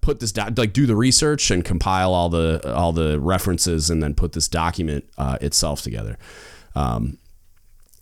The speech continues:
but basically, the premise here is everything you think you know about Chiefs initiation is a lie. And I'm,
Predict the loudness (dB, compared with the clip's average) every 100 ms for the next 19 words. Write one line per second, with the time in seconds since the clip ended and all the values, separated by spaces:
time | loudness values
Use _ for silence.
0 | -10 -2 0 2 2 4 2 0 -2 -2
1 | 0 0 2 0 0 -4 0 2 4 4
2 | 4 4 2 2 0 2 2 2 2 0
3 | 2 0 2 0 0 0 -2 -2 -4 -4
4 | -4 -6 -6 -12 -4 -2 2 2